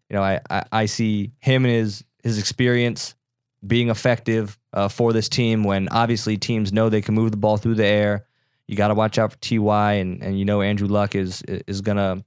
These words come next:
you know, complete passes. I think it's gonna open up the box for, uh, uh, for Frank Gore, and I think he's gonna have a really nice year. And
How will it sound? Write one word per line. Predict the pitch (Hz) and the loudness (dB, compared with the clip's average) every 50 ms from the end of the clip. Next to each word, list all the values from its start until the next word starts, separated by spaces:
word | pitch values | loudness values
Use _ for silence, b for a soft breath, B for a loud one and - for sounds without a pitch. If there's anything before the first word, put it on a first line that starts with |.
| _ _ _ _ _ _ _ | _ _ _ _ _ _ _
you | - 95 | -8 -6
know, | 98 92 | -6 -4
complete | - - 98 - - 110 101 - | -4 -4 -4 -2 -2 -2 0 0
passes. | 104 110 104 104 101 - 98 98 95 - b b b b b b b | 0 0 0 0 0 -2 -4 -4 -6 -8 b b b b b b b
I | - 110 110 | -2 -2 0
think | - 117 110 | 0 0 0
it's | 110 104 | 0 0
gonna | - 123 113 104 - | 0 0 0 2 2
open | 110 107 - 101 101 | 0 0 0 0 0
up | 104 107 - | 0 0 0
the | - 104 | -2 -2
box | 92 95 98 101 104 98 - - - - - - - _ _ _ _ _ _ _ _ _ _ _ _ _ _ _ _ _ | -2 0 0 0 0 -2 -2 -6 -8 -10 -10 -12 -16 _ _ _ _ _ _ _ _ _ _ _ _ _ _ _ _ _
for, | - 107 104 101 101 98 95 95 | -2 0 2 2 2 2 2 0
uh, | 92 87 92 92 95 101 - - _ _ _ _ _ _ _ _ _ _ _ _ _ _ _ _ _ _ _ _ _ _ _ _ _ _ _ _ | 0 0 -2 -2 -4 -6 -10 -14 _ _ _ _ _ _ _ _ _ _ _ _ _ _ _ _ _ _ _ _ _ _ _ _ _ _ _ _
uh, | 101 101 95 92 | -4 -2 -2 0
for | - 123 120 107 | 0 0 0 2
Frank | - 117 107 101 95 | 2 0 0 0 0
Gore, | 104 101 104 101 98 | 0 2 2 2 2
and | - 98 98 | 0 0 0
I | 98 | 0
think | 98 - 107 101 | 0 0 -2 -2
he's | 95 95 | 0 0
gonna | 101 95 | 0 0
have | 98 98 95 | 0 0 0
a | 95 | 0
really | 92 101 98 95 | 0 0 0 0
nice | 95 92 95 - - - | 0 0 -2 -2 -2 -2
year. | 92 92 92 - - _ _ _ _ _ _ _ _ _ _ _ _ _ _ _ - | -2 -2 -4 -6 -10 _ _ _ _ _ _ _ _ _ _ _ _ _ _ _ -2
And | 117 110 107 104 104 104 104 | 0 2 2 2 0 -2 -6